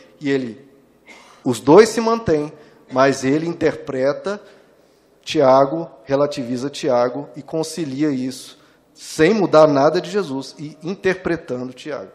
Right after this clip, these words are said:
É tudo, é sempre assim que eu vejo. Jesus, a expressão exata. Por quê? Porque é nos dito que ele é maior do que absolutamente todos. Em João capítulo oito, ele nos diz que é maior do que Abraão. Antes de Abraão ser,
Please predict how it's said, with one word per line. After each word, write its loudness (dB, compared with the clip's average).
É -8
tudo, -6
é 0
sempre 0
assim -6
que -10
eu -6
vejo. -6
Jesus, -6
a -8
expressão -4
exata. -4
Por -4
quê? 2
Porque -2
é 6
nos 0
dito -6
que -4
ele 6
é 2
maior 6
do -6
que 0
absolutamente 0
todos. 0
Em -6
João 6
capítulo 0
oito, 8
ele 0
nos -4
diz -8
que -4
é 2
maior 8
do 0
que 0
Abraão. 2
Antes 2
de 0
Abraão 2
ser, -4